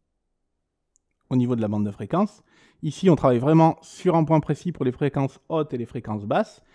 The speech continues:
Ici, on va donner un point de repère et on va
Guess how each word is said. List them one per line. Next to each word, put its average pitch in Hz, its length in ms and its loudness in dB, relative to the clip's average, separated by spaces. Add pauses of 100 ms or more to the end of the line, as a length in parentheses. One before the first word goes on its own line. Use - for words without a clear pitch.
(240)
Ici, 196 380 -2
on 139 80 0
va 127 260 -2
donner 151 400 6
un 135 120 4
point 147 220 -2
de 135 60 0
repère 135 420 -4 (340)
et 135 180 2
on 123 100 6
va 135 420 -2